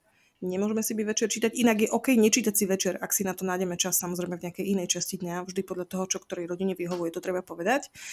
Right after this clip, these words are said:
Ale, ale teda ten časový argument tam zväčša je, nemáme na to večer čas. Čiže moja otázka je, že keď si štyridsaťpäť minút s nimi čítaš, čo je inak akože veľmi dobre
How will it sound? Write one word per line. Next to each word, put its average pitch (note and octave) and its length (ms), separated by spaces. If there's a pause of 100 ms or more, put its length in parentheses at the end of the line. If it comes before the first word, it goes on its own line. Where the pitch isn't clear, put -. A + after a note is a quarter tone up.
(220)
Ale, G#3+ 640 (480)
ale F#3+ 240
teda G3+ 340
ten G#3 220
časový G#3 400
argument G3+ 800
tam F3+ 480 (760)
zväčša G3 460
je, F3 200 (200)
nemáme F#3+ 320
na F3 160
to E3+ 160
večer E3+ 240
čas. - 240
Čiže F#3+ 240
moja G#3+ 240
otázka F3+ 320
je, E3+ 80
že - 80
keď F#3 80
si - 80
štyridsaťpäť A3+ 560
minút F#3 240
s - 80
nimi F#3 160
čítaš, G3 480
čo F#3+ 160
je F3+ 80
inak F3+ 240
akože F#3 240
veľmi G3+ 240
dobre F#3 240